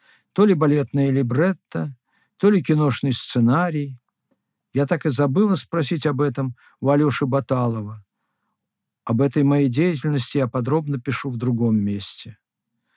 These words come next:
Дальше примечание. Единственное место, где я упоминаю о ней в моих стихах, это или вышедший вдруг из рамы новогодний страшный портрет, цикл Чинкви, четвёртое стихотворение. То есть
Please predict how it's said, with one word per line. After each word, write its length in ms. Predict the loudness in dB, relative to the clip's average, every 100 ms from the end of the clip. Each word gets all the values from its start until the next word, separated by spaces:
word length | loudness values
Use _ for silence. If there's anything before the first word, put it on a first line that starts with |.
| _ _ _ -4
Дальше 280 | -2 0 -2
примечание. 880 | 0 0 0 0 0 0 -2 -6 -12 _ _ _ _ -4
Единственное 640 | 2 4 2 2 4 4
место, 380 | 4 2 0 -2
где 220 | 0 2
я 100 | 2
упоминаю 640 | 2 2 2 4 2 2 2
о 80 | 0
ней 280 | -2 -2
в 60 | -4
моих 260 | -4 -4 -4
стихах, 440 | -6 -4 -4 -4
это 400 | -4 -2 -2 -4 _ _ _ _ _
или 200 | 2 2
вышедший 580 | 4 0 -2 -8 -4 -4
вдруг 340 | -2 -2 -2
из 160 | -4 -2
рамы 500 | 0 0 0 -2 -6 _ _ _ _ _
новогодний 640 | 0 2 2 0 0 0 -2
страшный 640 | -4 -2 -2 -2 -4 -4
портрет, 540 | -4 -6 -2 -2 -2 -8 _ _ _ _ _
цикл 440 | -12 -4 -2 -2 -4
Чинкви, 640 | -4 0 0 -2 -4 -4 _
четвёртое 580 | -12 -6 -2 -2 -2 -4
стихотворение. 840 | -4 -8 -8 -2 0 2 0 -2 -2
То 160 | 0
есть 340 | 2 0 -8